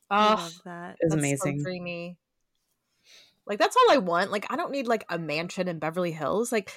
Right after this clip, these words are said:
Speaker 2: give me
Speaker 1: <laughs>
Speaker 2: a cute little bitty house on a little tree-lined street with a bunch of fall foliage and, like, people
Speaker 1: Yeah.
Speaker 2: really into Halloween. That's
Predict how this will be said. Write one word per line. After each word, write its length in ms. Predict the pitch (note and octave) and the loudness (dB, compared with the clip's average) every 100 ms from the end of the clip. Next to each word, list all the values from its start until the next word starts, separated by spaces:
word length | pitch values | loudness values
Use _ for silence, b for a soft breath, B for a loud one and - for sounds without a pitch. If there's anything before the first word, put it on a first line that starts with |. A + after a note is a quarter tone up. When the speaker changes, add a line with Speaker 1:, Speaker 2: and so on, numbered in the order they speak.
| E4+ A3+ | -2 0
Speaker 2:
give 160 | A3+ | 2
me 180 | D4 D#4+ | 2 2
Speaker 1:
<laughs> 60 | A#3+ | 0
Speaker 2:
a 80 | |
cute 500 | G#3+ - A3+ B3 A#3 F#3+ | -2 -2 0 0 -2 -4
little 320 | F3+ F#3 G#3+ | -2 0 2
bitty 220 | C#4 D#4 | 0 0
house 680 | C#4 B3 A3+ A3 A3+ - - | 4 6 8 8 6 2 -2
on 160 | G3+ G3 | 0 2
a 60 | |
little 340 | G3 G3+ G3 G#3 b b b _ _ | 0 0 0 -4 b b b _ _
tree-lined 580 | - A3+ A3+ B3 C4 C4 | -6 -2 0 2 2 0
street 400 | - G#3 G#3 G3 | -4 0 0 0
with 140 | F3+ | -2
a 40 | E3 | -4
bunch 220 | D#3+ - | -8 -8
of 60 | |
fall 180 | - A#3 | -4 -4
foliage 840 | - A3+ A3 A3 G#3+ G#3 G#3 G3 | -2 0 2 2 2 2 0 -2
and, 220 | - F3+ E3+ | -6 -6 -6
like, 300 | D#3+ D3+ - | -8 -8 -8
people 320 | G#3 F3+ F3 | -8 -6 -6
Speaker 1:
Yeah. 20 | |
Speaker 2:
really 260 | F3 F3 D#3 | -4 -4 -4
into 200 | D#3+ E3+ | -6 -10
Halloween. 540 | E3 D#3+ D#3 C3 G#2+ - | -8 -8 -8 -10 -10 -6
That's 220 | A3 | -6